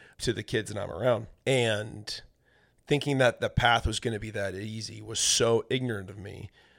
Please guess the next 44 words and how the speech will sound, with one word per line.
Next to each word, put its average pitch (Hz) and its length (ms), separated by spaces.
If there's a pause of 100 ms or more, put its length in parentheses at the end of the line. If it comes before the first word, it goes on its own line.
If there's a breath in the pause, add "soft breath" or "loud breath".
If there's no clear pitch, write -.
(100 soft breath)
because 117 240
there's 104 140
so 143 200
many 135 180
people 120 300
that 104 200
put 117 180
in 110 100
all 104 140
this 104 160
time 110 480
and 104 180
effort 117 500 (280 soft breath)
and 104 300
to - 80
follow 120 520
a 101 60
path 107 400
and 104 140
a 104 40
dream 110 600
that 101 440
they'll 120 300
eventually 123 540
get 113 260
to. 101 500
But, - 120 (260)
and 113 160
for 110 100
me 107 140
to 104 80
think 104 220
that 98 80
it's 92 100
just - 160
gonna 101 100
be 95 60
a 92 60
walk 110 260
in - 60
the - 60
park - 240
that - 160
easy. - 280